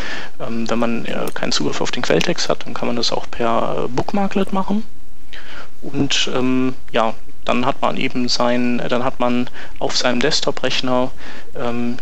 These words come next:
die altbekannte JavaScript-Konsole, wo man sich dann, äh, Konsole, mm, Punkt Log ausgeben lassen kann, wo man andersrum aber eben auch, ähm, ja,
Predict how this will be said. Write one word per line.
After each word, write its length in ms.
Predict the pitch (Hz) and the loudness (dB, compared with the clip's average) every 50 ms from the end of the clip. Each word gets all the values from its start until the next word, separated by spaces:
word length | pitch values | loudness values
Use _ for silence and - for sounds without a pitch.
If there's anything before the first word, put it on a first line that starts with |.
| - - | 0 0
die 120 | - - - | 0 0 0
altbekannte 640 | - 123 - - 113 - - 117 120 120 - - 117 | 0 0 0 0 0 0 0 0 0 0 0 -2 0
JavaScript-Konsole, 1400 | 120 117 117 120 123 - - - 135 - - - - - - - - - 120 117 - 117 107 117 - 113 104 - | 0 0 0 0 0 0 0 0 0 0 0 0 0 0 0 0 0 0 0 0 0 0 0 -2 -2 -2 -2 -2
wo 60 | 131 - | -2 -2
man 160 | 113 113 117 | -2 -2 -2
sich 200 | - - - - | -2 -2 -2 -2
dann, 340 | - 120 113 113 110 110 - | -2 -2 -2 -2 -2 -2 -2
äh, 220 | 120 120 113 113 - | -2 -2 -2 -2 -2
Konsole, 840 | - - 120 117 - 120 120 127 127 127 123 123 123 123 123 123 120 - - - - - - - - | -2 -2 0 0 0 0 0 0 0 0 0 0 0 0 0 0 0 0 0 0 0 0 0 0 0
mm, 680 | 208 214 214 190 175 185 196 202 196 190 185 185 175 180 - - - | 0 0 0 0 0 0 0 0 0 0 0 0 0 0 0 0 0
Punkt 240 | - 135 135 - - | -2 -2 0 0 0
Log 240 | 160 170 - - | 2 2 2 0
ausgeben 500 | - - 143 131 - - - 135 135 131 | 0 0 0 0 0 0 0 0 0 0
lassen 320 | 131 131 127 - - 131 127 | 0 0 0 0 0 0 0
kann, 400 | - - 127 123 123 123 123 120 - - - - - - - - - | 0 0 0 0 0 0 0 0 0 0 0 0 0 0 0 0 0
wo 120 | - 120 120 | 0 0 0
man 280 | 120 123 117 117 113 | 0 0 0 0 0
andersrum 720 | 196 - - 160 - - - - - 131 127 131 131 135 123 | 0 0 2 2 2 2 2 0 0 0 0 0 0 0 0
aber 300 | 117 117 - 127 123 - | 0 0 0 0 0 0
eben 300 | - 131 127 - 123 117 | 0 0 0 0 0 0
auch, 500 | 113 127 135 127 - - - - - - | 0 0 0 0 0 -2 -2 -2 -2 -2
ähm, 340 | 123 120 120 123 123 123 - - - - - - - - - - - - - - - - - - - - - - | -2 0 0 0 0 0 0 0 0 0 0 0 0 0 0 0 0 0 0 0 0 0 0 0 0 0 0 0
ja, 180 | - 113 117 | 0 0 0